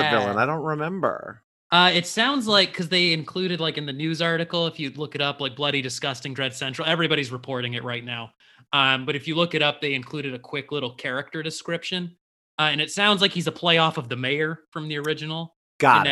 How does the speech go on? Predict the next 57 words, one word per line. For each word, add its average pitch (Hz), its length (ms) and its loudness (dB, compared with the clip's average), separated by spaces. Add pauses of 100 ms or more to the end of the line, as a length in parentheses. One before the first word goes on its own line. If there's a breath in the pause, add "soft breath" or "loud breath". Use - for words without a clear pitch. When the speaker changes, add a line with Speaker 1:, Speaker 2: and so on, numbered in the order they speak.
Speaker 1:
that, 143 60 -12
like, 151 220 0
he's, 147 300 -6
like, 160 180 0
the 156 80 -6
boss 143 420 0
of 120 100 -10
some 127 240 -6
company 165 640 4
and 143 120 0
he's 135 200 -8
after 131 320 0
the 123 80 -6
Toxic 127 420 -6
Avenger 131 500 -6
is 123 140 -4
what 131 160 -6
they're 127 100 -4
saying. 123 440 -2
So 127 100 -6
it's 127 120 -6
like, 143 100 -2
okay, 127 420 -4
he's 123 160 -10
gonna 127 140 -6
be 117 100 -8
filling 117 440 -8
that, 120 240 -4
like, 113 220 -8 (360 soft breath)
the 120 40 -6
mayor 120 320 2
of 104 120 -6
the 117 80 -12
town, 117 400 -4
the 113 80 -12
corrupt 131 320 -4
Speaker 2:
Okay. 175 240 0
Speaker 1:
mayor 110 280 -6
type 110 240 -8
of 110 80 -10
role, 110 300 -10
I - 80 -4
think, 302 160 -4
Speaker 2:
Okay. 147 280 4 (260)
Speaker 1:
where 151 100 -2
he's 143 100 -6
trying 226 220 4
to 185 120 6
Speaker 2:
Okay. 185 60 2
Speaker 1:
take 160 240 4
out 135 240 6
the 127 60 -8
Toxic 123 480 -6
Avenger, 113 460 -10
sounds 110 320 -12
like. 113 240 -14
So - 180 -14